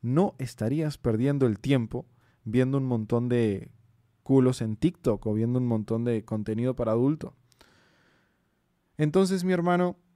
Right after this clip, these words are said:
por eso es que tenemos que emprender este camino para justamente poder salir de ahí, poder convertirnos en hombres poderosos.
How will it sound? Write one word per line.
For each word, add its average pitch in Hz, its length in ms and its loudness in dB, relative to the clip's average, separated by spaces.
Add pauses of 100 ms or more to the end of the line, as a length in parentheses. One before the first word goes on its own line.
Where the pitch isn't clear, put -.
(840)
por 156 160 6
eso 208 160 2
es 214 100 -6
que 165 120 0
tenemos 135 400 -2
que 123 160 0
emprender 113 420 0
este 123 240 -4
camino 113 520 -2 (240)
para 131 200 -2
justamente 151 720 -2
poder 117 360 0
salir 131 300 -6
de 131 100 -4
ahí, 104 200 -6
poder 107 280 -12
convertirnos 117 640 -12
en 110 100 -10
hombres 101 420 -12 (400)
poderosos. 151 640 0